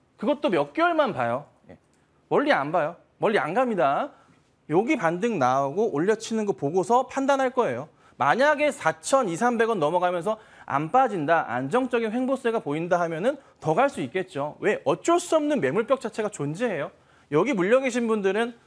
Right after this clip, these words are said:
안 달라 있거든. 죄송한 말씀이지만 팔고 싶잖아요. 근데 그때 가서 밀리지 않고 친다면 그다음 얼마 봐야 될까요? 그다음은 저 위에 봐야죠. 어디요? 이 자리 봅니다.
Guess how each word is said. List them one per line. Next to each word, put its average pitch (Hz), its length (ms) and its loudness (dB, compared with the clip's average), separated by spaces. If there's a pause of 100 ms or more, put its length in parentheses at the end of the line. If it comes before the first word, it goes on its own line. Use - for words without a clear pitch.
(120)
안 147 220 -2
달라 302 280 4
있거든. 131 440 -4
죄송한 214 300 0
말씀이지만 185 640 -2
팔고 330 320 0
싶잖아요. 214 540 -2 (420)
근데 254 240 -2
그때 285 340 0
가서 196 280 2
밀리지 208 440 -2
않고 185 280 -2
친다면 196 800 0 (260)
그다음 240 320 2
얼마 151 280 0
봐야 185 160 0
될까요? 113 400 -6 (520)
그다음은 190 580 0 (420)
저 320 200 0
위에 202 280 0
봐야죠. 131 480 -4 (120)
어디요? 160 380 -2 (220)
이 135 120 -8
자리 214 260 2
봅니다. 120 400 -8